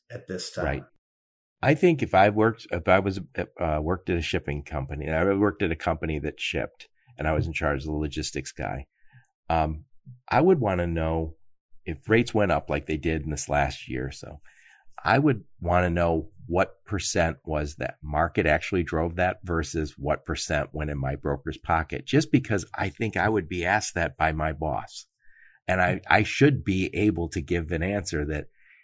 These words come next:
Speaker 2: yep, um, the price of, the price of freight went up thirty percent, what-, or whatever it was. And they could, the quick answer, the question they could go is, "Are you sure that just didn't end up in our broker's pocket?" And I'd be like, "Uh, I don't know.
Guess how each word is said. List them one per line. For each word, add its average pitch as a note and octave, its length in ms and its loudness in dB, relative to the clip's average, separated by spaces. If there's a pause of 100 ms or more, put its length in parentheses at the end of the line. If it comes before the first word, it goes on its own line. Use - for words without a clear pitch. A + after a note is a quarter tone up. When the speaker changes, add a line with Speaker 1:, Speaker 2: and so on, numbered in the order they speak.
Speaker 2:
yep, A#2+ 300 4 (340)
um, E2+ 360 2 (1400)
the - 80 -8
price G2 400 2
of, F2 400 0 (140)
the E2+ 100 -8
price F#2 320 -2
of D#2 80 -10
freight - 220 2
went D#2+ 140 -4
up D#2+ 140 -6
thirty E2 220 0
percent, D#2 460 -4 (100)
what-, D2+ 260 -6
or D2+ 160 -6
whatever D#2 300 -4
it - 80 -6
was. D2+ 380 -4 (600)
And F2+ 380 0 (460)
they G2+ 180 0
could, G#2 140 0 (340)
the G2+ 100 -2
quick C3+ 300 2
answer, A#2+ 300 4
the F2 100 2
question B2 440 2
they F2 100 2
could E2 180 -4
go F2+ 140 2
is, E2+ 120 -4 (300)
"Are F#2 60 2
you G2 80 2
sure A#2 180 6
that G#2 180 6
just G#2+ 220 4
didn't G2+ 220 4
end F#2+ 180 2
up F#2 140 -2
in F2 80 2
our E2 80 2
broker's F#2 420 0
pocket?" A2 360 0
And B1 100 -4
I'd D#2 100 -4
be E2 60 -4
like, D2+ 260 -4
"Uh, G2+ 260 4
I F2+ 120 -2
don't G2 160 0
know. G#2 240 2